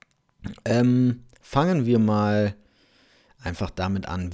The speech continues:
wie so eine Paarberatung normalerweise abläuft, wie die so aufgebaut ist. Und, äh, dann kannst du auch direkt schon mal sehen, ob deine Paarberatung hier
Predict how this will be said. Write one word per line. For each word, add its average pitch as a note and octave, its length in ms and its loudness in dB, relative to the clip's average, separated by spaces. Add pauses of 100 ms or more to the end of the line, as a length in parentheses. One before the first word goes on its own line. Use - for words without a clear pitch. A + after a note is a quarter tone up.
wie G#2+ 140 -4
so G2+ 160 -4
eine F#2+ 120 -4
Paarberatung F2+ 920 -6
normalerweise F2 1300 -6
abläuft, G2+ 580 -6
wie G2+ 60 -8
die F2+ 140 -8
so F2+ 120 -10
aufgebaut F2 840 -6
ist. - 440 -6
Und, G2 720 -4
äh, F#2+ 240 -4
dann F2+ 140 -4
kannst A2 260 -6
du G2 60 -4
auch F2+ 100 -4
direkt G2+ 380 -10
schon G2 140 -6
mal F2+ 120 -4
sehen, G2 240 -4
ob F2+ 160 -8
deine G2+ 280 -4
Paarberatung F2 880 -4
hier F#2 500 -4